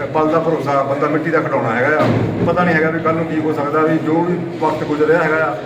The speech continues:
ਜੇ ਕਿਸੇ ਦੇ ਨੇਕ ਭਲਾਈ ਦੇ ਆਪਾਂ ਕੰਮ ਵਿੱਚ ਕਿਸੇ ਦਾ ਸਹਿਯੋਗ ਕਰ ਸਕੀਏ ਤੇ ਆਪਾਂ ਆਪਣੇ ਆਪ ਨੂੰ ਬਹੁਤ ਭਾਗਾਂ ਵਾਲੇ ਸਮਝਾਂਗੇ। ਤਾਂ ਮੈਂ ਇਹੀ ਕਾਮਨਾ ਕਰਦਾ ਹੋਇਆ ਸਾਰਿਆਂ ਦੇ,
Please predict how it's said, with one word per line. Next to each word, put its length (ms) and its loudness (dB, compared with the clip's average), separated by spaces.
ਜੇ 60 -2
ਕਿਸੇ 160 -2
ਦੇ 100 -2
ਨੇਕ 240 0
ਭਲਾਈ 160 2
ਦੇ 100 0
ਆਪਾਂ 220 0
ਕੰਮ 240 -4
ਵਿੱਚ 180 -6
ਕਿਸੇ 160 -2
ਦਾ 120 0
ਸਹਿਯੋਗ 260 -6
ਕਰ 180 -2
ਸਕੀਏ 300 -2
ਤੇ 60 2
ਆਪਾਂ 240 2
ਆਪਣੇ 220 0
ਆਪ 100 0
ਨੂੰ 100 -2
ਬਹੁਤ 200 0
ਭਾਗਾਂ 280 -2
ਵਾਲੇ 280 0
ਸਮਝਾਂਗੇ। 460 -2
ਤਾਂ 220 2
ਮੈਂ 120 2
ਇਹੀ 240 2
ਕਾਮਨਾ 300 2
ਕਰਦਾ 260 2
ਹੋਇਆ 180 0
ਸਾਰਿਆਂ 360 -2
ਦੇ, 40 -2